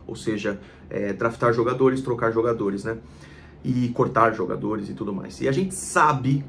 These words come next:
que o Bill Belichick não é um bom técnico de draft. Pô, Golim, mas ele draftou o Tom Brady, eu sei. Mas vê o retrospecto do, do Bill Belichick nos últimos, sei lá, dez anos. Se eu não me engano, o último jogador que os Patriots renovaram, que foi uma escolha de primeira rodada, foi em dois mil e treze.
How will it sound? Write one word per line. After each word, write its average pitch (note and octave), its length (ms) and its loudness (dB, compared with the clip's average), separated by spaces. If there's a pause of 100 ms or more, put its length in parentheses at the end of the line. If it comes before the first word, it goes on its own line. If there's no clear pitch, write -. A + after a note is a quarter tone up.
que - 140 -4
o C3 60 4
Bill C3 160 2
Belichick B2 580 0
não D#3 580 6
é F3 60 2
um F3 100 0
bom D3+ 200 0
técnico C3+ 480 -2
de A#2+ 100 -2
draft. A#2+ 680 -2
Pô, D#3 120 0
Golim, B2 180 2
mas A#2 160 -2
ele B2+ 100 -2
draftou B2+ 360 -6
o - 20 -8
Tom B2+ 140 -2
Brady, G#2+ 300 -2
eu A#2 100 0
sei. - 400 -6 (320)
Mas A#2 160 2
vê B2+ 80 2
o C#3 40 6
retrospecto C3 600 2
do, A2+ 120 -4
do A#2 280 -8
Bill A2 180 -4
Belichick A2+ 520 0
nos G#2+ 200 -8
últimos, A2+ 420 -10
sei C#3 120 -4
lá, C3 160 0
dez C3+ 360 0
anos. A#2 300 -2 (240)
Se - 140 -2
eu B2 40 4
não B2+ 60 2
me C3 80 2
engano, C#3 280 6
o C#3 140 2
último C#3 460 2
jogador B2 460 2
que A#2+ 140 -6
os A#2 80 -6
Patriots A2+ 420 -2
renovaram, A2 520 0
que - 40 -18
foi A2+ 80 -2
uma A2+ 100 -2
escolha A2+ 220 -4
de A#2 80 -4
primeira A#2 320 -2
rodada, A#2+ 320 -2
foi E3 540 6
em A2+ 120 -4
dois A2 160 -4
mil A2 160 -6
e G#2 60 -8
treze. G2 380 -6